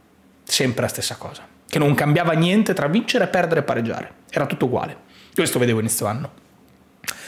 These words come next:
Quando qualcuno mi dice: "Io non noto miglioramenti", queste cose sono miglioramenti. Queste cose sono miglioramenti di spirito di gruppo.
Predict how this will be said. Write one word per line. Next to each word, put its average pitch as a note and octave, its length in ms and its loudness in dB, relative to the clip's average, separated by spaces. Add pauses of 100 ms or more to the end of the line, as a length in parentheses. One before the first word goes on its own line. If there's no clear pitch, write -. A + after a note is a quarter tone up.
(300)
Quando D3 200 2
qualcuno D#3+ 580 2 (380)
mi A#2 100 -2
dice: C3+ 300 2
"Io C3 180 4
non C#3 140 2
noto C#3 240 2
miglioramenti", A#2+ 760 0 (1400)
queste - 200 -6
cose C3+ 180 -2
sono A#2+ 180 0
miglioramenti. G2+ 600 -2 (1120)
Queste - 200 -4
cose - 140 2
sono C3 280 2
miglioramenti A2 680 2 (220)
di C3 100 0
spirito E3 400 0
di C3 80 4
gruppo. - 420 -2